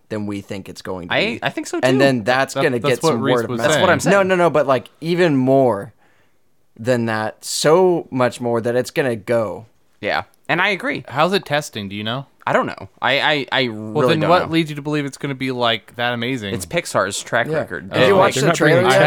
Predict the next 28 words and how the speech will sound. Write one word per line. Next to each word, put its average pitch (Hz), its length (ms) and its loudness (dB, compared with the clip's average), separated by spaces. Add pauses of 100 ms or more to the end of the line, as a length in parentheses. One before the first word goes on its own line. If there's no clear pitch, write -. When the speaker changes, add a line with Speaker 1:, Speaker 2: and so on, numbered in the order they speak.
Speaker 3:
have. 110 100 2
I 120 120 4
Speaker 4:
Alan 113 100 -2
Speaker 3:
was 147 100 0
Speaker 4:
back? 151 100 -2
Speaker 3:
not 113 200 -2
that 107 260 0
Speaker 4:
What 151 160 -2
is 156 220 -2
this? 82 120 -8
Speaker 3:
impressed. 101 520 -8
Speaker 2:
No, 135 260 2
it's, 117 240 -4
uh, 120 60 2
Chris - 340 -2
Evans 127 380 2
is 107 140 -6
voicing, 104 760 -6
uh, 82 380 -2 (360)
Lightyear. 95 480 -6 (1080)
Speaker 4:
But 113 200 -12
Speaker 2:
The 127 120 4
Speaker 4:
Tim 113 140 -2
Speaker 2:
real 143 200 6
Speaker 4:
Allen. 117 140 2 (180)
Speaker 2:
Lightyear. 95 260 -6 (140)
So 147 260 4 (100)
th-, 139 220 -2